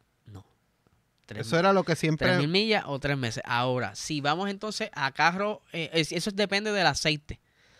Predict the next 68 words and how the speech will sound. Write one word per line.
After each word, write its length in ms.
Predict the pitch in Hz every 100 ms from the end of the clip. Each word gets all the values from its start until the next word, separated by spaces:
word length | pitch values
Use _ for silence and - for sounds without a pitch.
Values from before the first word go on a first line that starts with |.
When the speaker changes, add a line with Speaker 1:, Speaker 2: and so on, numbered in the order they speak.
| -
Speaker 2:
Ajá, 300 | - 117 110
Speaker 1:
Si 100 | 131
Speaker 2:
por 80 | 147
Speaker 1:
te 60 | 143
vas 160 | 147
Speaker 2:
eso. 100 | -
Speaker 1:
con 80 | 196
el, 220 | 202 214 -
es-, 180 | 190 -
el 120 | 196
aceite, 760 | 180 202 190 202 196 190 185 175
eh, 60 | 165
convencional, 800 | 175 175 175 - 196 208 190 180 _ _
te 140 | - 143
tienes 260 | 143 143 156
que 140 | 160
ir 60 | 156
entonces 260 | 165 -
a 40 | 151
los 140 | 135
tres 160 | 151 151
meses. 360 | 139 120 123
Si 200 | - 147
es 80 | 151
sintético, 560 | - 190 214 214 202 165
tú 140 | 151
puedes 560 | 147 160 180 180 - _ -
estirarlo 460 | 175 - 175 175 175
hasta 160 | -
los 120 | 139
seis 200 | - 151
meses. 240 | 143 135 135
Speaker 2:
Pues 100 | 117
yo 80 | 131
escucho, 360 | - 170 - 156
yo 100 | 143
uso 220 | 180 208
sintético. 680 | - 165 - 123 - - - _
So, 200 | - 131
por 160 | 143
eso 160 | 139 165
es 40 |
que 80 | - 160
yo 60 |
escucho 160 | 156 160
Speaker 1:
Puedes 180 | 151 160
Speaker 2:
los 80 |
Speaker 1:
estirarlo 320 | 127 170 170 160
Speaker 2:
seis. 20 |
Speaker 1:
a 40 |
los 100 | 139
seis 140 | - 139
meses 260 | 120 127
o 80 | 117
las 120 | 123 -
tres 120 | 139
mil 140 | 156
millas, 240 | 185 214 190
lo 80 |
primero 320 | 143 131 123 135
que 140 | 123
se 80 | 120
Speaker 2:
Ujú. 80 | 110
Speaker 1:
cumpla. 260 | 113 110
Entonces, 300 | 107 170 190
con 160 | - 151
carros 280 | 165 185 226
modernos, 540 | 247 247 254 233